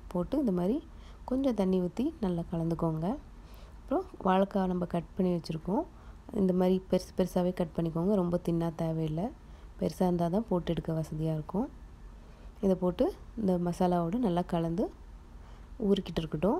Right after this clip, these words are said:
அதுக்குள்ளே நம்ம ரசத்தை பண்ணிடுவோம். இப்போ ஒரு மிக்சியில் ரெண்டு டீஸ்பூன்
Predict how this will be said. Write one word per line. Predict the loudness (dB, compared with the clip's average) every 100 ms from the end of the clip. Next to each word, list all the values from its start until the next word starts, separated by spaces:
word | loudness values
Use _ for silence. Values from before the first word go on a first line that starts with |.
| 0 -2
அதுக்குள்ளே | 0 0 2
நம்ம | 4 4 4
ரசத்தை | 2 0 -4 -2
பண்ணிடுவோம். | -2 -2 0 0 0 -2 -6 -18 -20 -18 -18 -18 -20 -20 -18 -18 -18 -18
இப்போ | 2 4
ஒரு | 4 2
மிக்சியில் | 0 2 2 2 0 -2 -8 -18 -16 0
ரெண்டு | 2 2 2
டீஸ்பூன் | 0 2 4